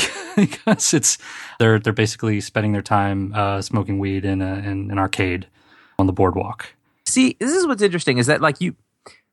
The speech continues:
Speaker 2: when I'm thinking about this, one thing that I thought was really, really well done is that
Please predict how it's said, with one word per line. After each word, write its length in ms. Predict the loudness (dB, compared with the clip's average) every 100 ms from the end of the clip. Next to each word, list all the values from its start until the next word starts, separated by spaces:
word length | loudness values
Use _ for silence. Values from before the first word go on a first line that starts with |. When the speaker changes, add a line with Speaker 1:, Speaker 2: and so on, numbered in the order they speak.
| _
Speaker 2:
when 120 | 2 2
I'm 100 | 2
thinking 340 | -2 -2 0
about 200 | 2 2
this, 360 | 2 0 -2 -14 _
one 240 | -2 -2 0
thing 180 | -2
that 80 | 0
I 80 | 0
thought 220 | 2 0
was 140 | 0 -4
really, 300 | -6 -2 0
really 240 | 2 4
well 200 | 4 2
done 240 | 4 2
is 160 | 0 0
that 300 | 4 4 2